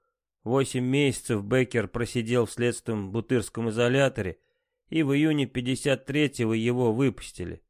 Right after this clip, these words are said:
Доносчик с горизонта реабилитированного инженера сразу исчез куда-то.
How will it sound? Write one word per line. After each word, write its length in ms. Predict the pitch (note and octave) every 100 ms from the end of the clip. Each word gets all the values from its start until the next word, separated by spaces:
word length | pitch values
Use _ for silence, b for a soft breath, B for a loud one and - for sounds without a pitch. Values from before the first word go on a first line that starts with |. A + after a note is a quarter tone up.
| _ _ _ _ _ _ _ _
Доносчик 580 | C3+ E3 G#3+ G3 C3+ B2
с 80 |
горизонта 720 | A2+ D3 D3+ D#3 F#3 - D#3+ D3
реабилитированного 880 | D#3 C#3+ D#3 D3 E3+ E3 D#3 D3 D3
инженера 640 | C#3 D3+ E3 F#3 E3 D3+
сразу 500 | - D#3+ E3 D3 D#3
исчез 340 | C#3+ G#3 F#3
куда-то. 480 | - A#2+ A#2 F2+ E2